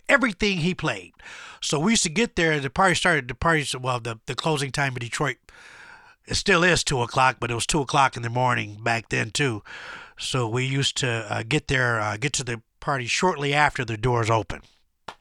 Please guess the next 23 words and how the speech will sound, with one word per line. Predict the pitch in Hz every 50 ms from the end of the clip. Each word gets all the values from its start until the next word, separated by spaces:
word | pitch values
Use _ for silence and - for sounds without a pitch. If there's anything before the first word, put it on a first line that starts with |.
| _ _ _ _ _ - - - -
sometimes | - 170 160 - 156 143 131 110
before | 117 113 - 151 135 120
they | 98 95 87 82
open. | - - - - - - _ _ - - - - - - - - - - - - - - - _ -
Uh, | 123 131 127 120 120 120 117 117 120 117
uh, | - 147 143 135 127
and | 127 131
then | 143 156 151 135
sometimes | - 185 - - 165 151
we | 151 151
used | 135 -
to | 156 127 123 131 131
get | 120 165 160 -
there | 156 143 143
early | 143 156 180 190 185 165 151
because | 131 139 127 - 165 147 143 123 - - - _ -
the | 143 135
price | - - 175 156 151 - -
went | 139 147 139 131
up, | 165 180 - - -
like, | - 120 110 -
after | - 143 139 - - -
ten. | 113 - - - 165 147 117 95 87 85